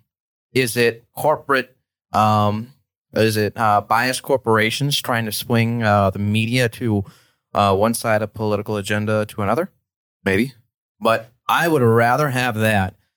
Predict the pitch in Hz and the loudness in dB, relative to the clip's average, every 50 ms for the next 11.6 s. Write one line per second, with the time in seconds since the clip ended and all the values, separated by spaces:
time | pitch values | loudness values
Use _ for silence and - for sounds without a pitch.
0 | _ _ - - 107 110 110 101 104 98 113 113 123 127 117 110 110 110 107 117 | _ _ -6 -2 0 0 0 0 0 0 0 2 2 2 0 0 -2 -4 -4 -4
1 | 107 104 104 98 104 104 - - - 101 - 113 104 - - - 120 123 123 120 | -2 -2 -2 -2 -4 -8 -10 -10 -8 -6 -2 0 -2 -2 0 -2 -2 -2 -2 -2
2 | 120 127 131 127 123 - 120 113 107 104 95 - - 117 113 117 110 101 107 104 | 0 0 0 0 0 0 0 2 2 2 0 -2 0 0 0 0 0 0 0 0
3 | 98 101 104 107 104 104 - - - - 110 107 104 104 101 98 98 98 95 - | 0 0 0 0 0 -2 -4 -6 -2 0 2 4 4 4 2 0 -2 -4 -4 -6
4 | 90 - - - - - 127 127 127 120 117 120 - - - 107 98 92 95 104 | -8 -6 -6 -6 -2 -2 0 0 2 2 2 0 0 -2 -2 0 0 0 2 0
5 | 107 110 110 110 107 110 - _ _ _ _ _ _ _ - 113 113 113 113 113 | 0 0 0 0 0 -2 -6 _ _ _ _ _ _ _ 0 2 2 4 4 2
6 | 113 110 107 107 110 _ _ _ _ _ - 95 98 98 101 107 104 - 107 95 | 2 2 0 -2 -6 _ _ _ _ _ -2 0 2 4 4 2 2 0 -4 -2
7 | 92 92 104 113 117 110 - - 113 110 104 - 110 110 104 101 - - - - | 0 2 2 2 2 0 0 -2 -2 -2 -2 0 -2 -4 -4 -4 -8 -12 -12 -12
8 | - - - - - _ _ _ _ - - 101 98 98 98 92 92 98 _ _ | -12 -14 -16 -18 -20 _ _ _ _ -2 0 2 2 2 0 -2 -4 -8 _ _
9 | _ _ _ _ - - 120 127 139 160 175 165 147 - 170 151 139 127 120 113 | _ _ _ _ -4 -2 -2 0 0 0 -2 -2 -2 -2 -2 0 0 0 0 0
10 | 135 131 131 131 123 - 143 135 135 131 - - 113 - - 104 - - 131 123 | 0 0 0 0 0 -2 -2 -4 -4 -2 -2 -4 -4 -2 -4 -6 -4 0 -2 -2
11 | 113 - - 104 104 123 139 120 98 92 90 - | -2 -2 -6 -2 -2 0 0 0 0 -2 -4 -6